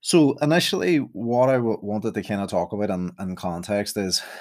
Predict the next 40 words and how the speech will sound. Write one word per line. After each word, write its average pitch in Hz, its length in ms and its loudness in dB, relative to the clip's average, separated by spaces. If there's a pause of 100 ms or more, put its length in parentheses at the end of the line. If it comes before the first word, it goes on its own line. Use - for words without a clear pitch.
(200)
people 151 520 -4
that 107 180 -8
maybe 104 580 -2
have 98 160 -8
had 104 220 0
a 101 40 -4
relationship 90 680 -4
end 85 340 -8 (320)
and 85 80 -10
there's 90 140 -10
been 92 100 -8
a 90 60 -6
passage 82 420 -6
of 87 80 -12
time. 82 380 -10 (240)
Now, - 240 -8 (480)
we'll - 100 -12
not 101 160 -4
put - 100 -8
a 87 40 -4
specific 85 600 -8 (140)
label 80 320 -12
of 80 80 -8
time 76 280 -8
on 80 100 -8
this, 85 160 -6
but - 160 -12
say 107 140 -2
there's 98 180 -6
been 90 100 -10
a 85 60 -10
substantial 78 520 -12
amount 69 180 -12
of 69 60 -14
time's 73 260 -12
passed, 71 360 -8 (760)
and 110 100 -2
now 123 160 2
they're 131 100 0
still 107 800 -2